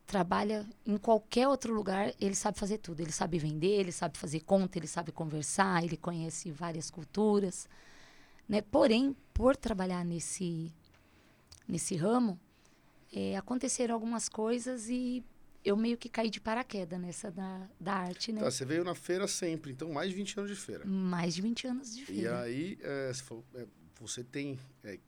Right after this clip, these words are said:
Speaker 2: cuida dessa arte, tem essa maternidade reborn, é há seis, sete
Speaker 1: Seis
Speaker 2: anos?
Speaker 1: anos.
Speaker 2: Seis anos.
Speaker 1: Seis anos.
Speaker 2: E,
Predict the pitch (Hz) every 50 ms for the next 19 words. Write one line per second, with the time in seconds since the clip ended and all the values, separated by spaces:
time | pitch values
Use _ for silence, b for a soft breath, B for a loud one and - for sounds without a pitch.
0 | - - - - - 151 135 117 113 - - - 107 107 117 - - 101 - -
1 | 123 123 127 123 117 110 - - 117 107 98 92 98 110 120 123 127 139 131 123
2 | 123 117 104 120 117 120 117 110 113 120 110 107 123 123 135 151 165 165 B B
3 | B B B B B B B B _ _ - 117 117 113 - - - - - -
4 | - - - - 165 190 180 - - - - 202 175 190 233 214 247 269 202 175
5 | 175 175 - 208 226 180 127 127 120 104 85 69 - - - - 208 190 196 233
6 | - 202 170 165 165 - - - - - - 110 107 113 117 120 117 117 120 117
7 | 117 117 127 120 110